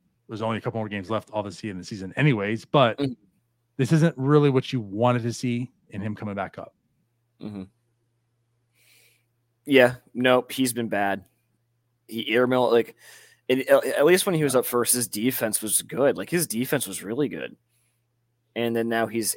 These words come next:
Speaker 2: airmailing, uh, balls into the stands. I
Speaker 1: Yeah,
Speaker 2: think
Speaker 1: you
Speaker 2: I,
Speaker 1: don't wanna see that either.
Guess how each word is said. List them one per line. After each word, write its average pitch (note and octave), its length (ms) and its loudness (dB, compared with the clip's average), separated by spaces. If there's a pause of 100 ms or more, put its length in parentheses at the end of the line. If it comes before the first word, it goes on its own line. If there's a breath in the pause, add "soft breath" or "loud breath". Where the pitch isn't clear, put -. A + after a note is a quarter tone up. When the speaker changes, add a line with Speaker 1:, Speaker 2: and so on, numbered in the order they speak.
Speaker 2:
airmailing, G2 640 -4
uh, F#2 300 -6 (1400 soft breath)
balls A2+ 400 6
into G2+ 200 -6
the F#2+ 100 -4
stands. E2 600 -2 (760 soft breath)
I A2 60 -4
Speaker 1:
Yeah, - 20 -2 (160)
Speaker 2:
think E3 80 8
Speaker 1:
you E3+ 40 8
Speaker 2:
I, - 40 8
Speaker 1:
don't F#3+ 140 10
wanna E3 140 6
see D#3 120 0
that A2+ 160 2
either. F2 240 -10